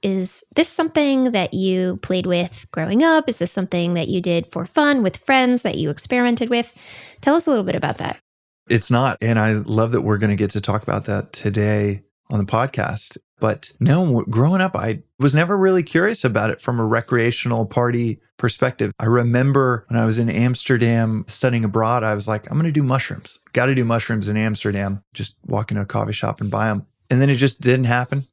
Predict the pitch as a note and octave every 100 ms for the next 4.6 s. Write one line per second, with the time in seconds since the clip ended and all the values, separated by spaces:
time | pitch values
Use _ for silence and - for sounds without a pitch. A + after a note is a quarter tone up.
0 | _ - A#2 A2 G#2 A#2 A2 A2+ - -
1 | A2 C3 A2+ A2+ A#2+ A2 - A#2 A2+ A2+
2 | A#2+ A2+ - G#2+ G#2+ G#2+ G#2 - - -
3 | - - - A#2 A#2+ B2 A#2 - A#2+ C3
4 | C#3+ A2+ - A2 A2 G#2